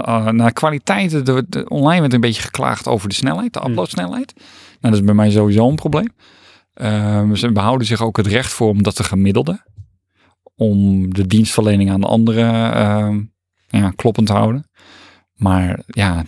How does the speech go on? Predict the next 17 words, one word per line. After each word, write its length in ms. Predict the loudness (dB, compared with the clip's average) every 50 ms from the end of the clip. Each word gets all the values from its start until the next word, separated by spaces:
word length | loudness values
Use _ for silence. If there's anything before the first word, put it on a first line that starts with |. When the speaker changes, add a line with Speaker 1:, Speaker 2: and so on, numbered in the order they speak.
| -6
Speaker 1:
tien 200 | -2 0 0 0
terabyte 360 | 0 0 0 0 0 2 2 0
is 140 | 0 0
heel 140 | 0 0 0
veel. 380 | 0 0 0 0 0 -2 -4 -8 _
Speaker 2:
Ja. 320 | -8 -8 -6 -8 -10 -12 _ _ _ _
Speaker 1:
Ehm, 680 | _ -2 0 2 2 2 2 2 2 2 0 0 -2 -4 -8 _ _ _ _ _ _ _ _ _ _ _ _ _ _ _ _ _
maar 280 | 0 2 2 2 0
ik 80 | 0 0
vind 180 | 0 0 2 2
dan 120 | 4 4
ook 180 | 2 2 0 -2
vijftig 540 | -6 -4 -2 0 0 -2 -2 -4 -6 -4 -2
euro 240 | 0 2 2 2
vind 240 | 0 0 0 0 0
ik 60 | -2
echt 340 | -4 -6 -8 -12 -14 -20 -20